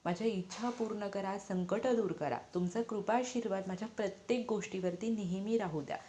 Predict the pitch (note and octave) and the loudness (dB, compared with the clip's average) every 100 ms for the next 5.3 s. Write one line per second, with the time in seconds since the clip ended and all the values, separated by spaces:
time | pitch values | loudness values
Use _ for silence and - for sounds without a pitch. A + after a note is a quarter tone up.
0 | - - - F3+ F#3+ G#3+ A3+ A3 G3+ G3+ | -18 -8 -2 0 0 2 2 2 -2 -2
1 | A3+ A3+ F3+ F3 G3+ A#3 G3+ F3+ F#3 G3+ | -2 0 0 0 0 -2 -2 0 0 0
2 | G#3 D3+ E3+ - - - - - - F#3 | 0 -2 -4 -10 -16 -16 -16 -18 2 4
3 | A3+ - G#3 G3+ F3+ D#3 F3 F3 F#3 F#3 | 4 0 -2 0 0 0 0 0 -2 -2
4 | G#3+ G#3 F3 G3 F#3+ A#3+ B3 B3+ A#3+ A#3 | -2 0 2 0 2 4 4 2 4 4
5 | F3+ D3+ | 4 2